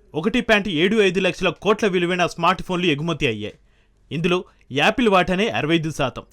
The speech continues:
Samsung వాటా ఇరవై శాతం కాగా మిగిలిన కంపెనీల వాటా పదిహేను శాతంగా ఉంది. యాపిల్ గతేడాది ఒకటి పాయింట్ ఐదు లక్షల కోట్ల విలువైన iPhone-లను భారత్లో తయారు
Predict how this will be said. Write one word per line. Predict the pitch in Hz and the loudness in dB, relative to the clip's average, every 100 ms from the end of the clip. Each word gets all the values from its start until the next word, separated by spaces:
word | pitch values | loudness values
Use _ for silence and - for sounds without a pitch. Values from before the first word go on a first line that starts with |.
| - | 0
Samsung | 175 202 226 165 | 0 2 2 4
వాటా | 147 175 | 2 4
ఇరవై | 147 117 165 185 | 0 0 0 0
శాతం | 165 160 180 | 0 -2 -2
కాగా | 143 135 143 123 131 - | 0 0 0 -2 -4 -2
మిగిలిన | 175 220 240 | 2 2 2
కంపెనీల | 214 190 175 180 170 | 0 0 0 0 2
వాటా | 151 196 175 | 2 2 -2
పదిహేను | - 151 190 202 | -2 -2 0 0
శాతంగా | 180 165 156 170 156 | 2 0 0 0 0
ఉంది. | 127 104 98 _ _ _ - | 0 -4 -16 _ _ _ -2
యాపిల్ | 139 220 254 180 | 0 2 2 0
గతేడాది | 170 185 175 180 151 - | 0 2 2 0 -2 -4
ఒకటి | 160 208 | -4 -2
పాయింట్ | 226 208 190 | 0 0 2
ఐదు | 156 170 | 0 2
లక్షల | 202 190 190 | 0 0 -2
కోట్ల | 175 - 202 214 | -4 0 0 2
విలువైన | 180 175 180 165 127 | 0 0 0 0 -2
iPhone-లను | 175 185 165 160 - _ - | -2 -2 -2 -4 -8 _ -14
భారత్లో | 117 156 175 180 180 | -2 2 2 2 -2
తయారు | 160 160 175 | 2 2 2